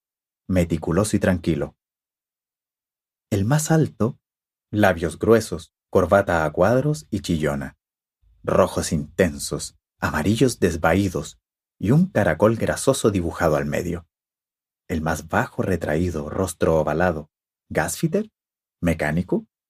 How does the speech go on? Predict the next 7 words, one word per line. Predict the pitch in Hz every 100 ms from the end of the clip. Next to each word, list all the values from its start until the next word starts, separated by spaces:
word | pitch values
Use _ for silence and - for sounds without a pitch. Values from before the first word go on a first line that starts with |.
| _ _ _ _ _ _ _ _ _ _ _ _ _
El | 104 90
más | 143 170
alto, | 185 214 - 226 226
vendedor | 95 90 80 76 80 131 151
callejero, | - 120 110 101 82 76 - _ _
aunque | 120 92 98
tímido, | 170 160 87 76